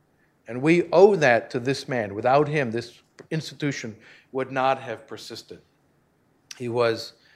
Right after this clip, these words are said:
uh, truly a great, uh, human being, and he suffered terribly, torture and abuse and imprisonment for his belief in liberty. Following this, John Locke and his figures who support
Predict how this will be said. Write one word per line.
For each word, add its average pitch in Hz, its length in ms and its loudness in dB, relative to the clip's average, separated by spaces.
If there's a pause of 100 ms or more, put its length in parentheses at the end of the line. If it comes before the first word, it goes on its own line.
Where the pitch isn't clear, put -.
(380)
uh, - 120 -20
truly 147 580 2
a 120 80 -6
great, 139 560 0 (500)
uh, 117 120 -4
human 127 400 -4
being, 110 460 -6
and 117 180 -8
he 123 120 -10
suffered 143 520 0
terribly, 113 640 0 (520)
torture 143 640 2
and 113 200 -10
abuse 127 500 -4
and 113 100 -10
imprisonment 110 600 -10 (500)
for 110 180 -10
his 107 140 -4
belief 107 540 -6
in 107 100 -12
liberty. 98 400 -10 (2250)
Following 180 480 2
this, 196 260 0
John 156 340 -4
Locke 143 420 -4 (1000)
and 113 140 -20
his 151 220 -10
figures 170 400 -4
who 127 80 -8
support 156 840 2